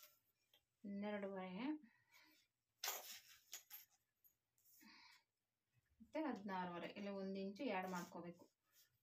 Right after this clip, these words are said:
Joint ಮಾಡ್ಕೊಂಡು cut ಮಾಡಿ, cut ಮಾಡ್ಬೇಕಾಗುತ್ತೆ. ಹಿಂಗೆ ಈ ಥರ ಒಂದೊಂದ್ಸಲ bot neck ಆದ್ರೆ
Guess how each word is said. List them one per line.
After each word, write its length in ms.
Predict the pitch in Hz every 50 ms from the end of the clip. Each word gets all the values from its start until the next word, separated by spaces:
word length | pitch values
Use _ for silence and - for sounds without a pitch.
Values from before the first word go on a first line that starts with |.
| _ 226
Joint 420 | 202 185 196 196 208 220 220 226 202
ಮಾಡ್ಕೊಂಡು 440 | 190 190 196 - - 202 208 247 311 311 - - - _ -
cut 160 | 208 196 - 214
ಮಾಡಿ, 160 | 208 202 202 202 196 196 196 285 - -
cut 140 | 196 - - 202
ಮಾಡ್ಬೇಕಾಗುತ್ತೆ. 500 | 196 190 196 190 - 180 185 180 - 220 214
ಹಿಂಗೆ 180 | 208 202 202 202
ಈ 40 | 202 -
ಥರ 100 | 202 214 226 220
ಒಂದೊಂದ್ಸಲ 360 | 214 214 - - 220 220 226 233 220 202 185 175 175 185 - - _ _ _ - - - - - _ - 190 185 202
bot 200 | 226 233 233 233
neck 260 | 226 226 - - - 220 208
ಆದ್ರೆ 200 | 202 226 269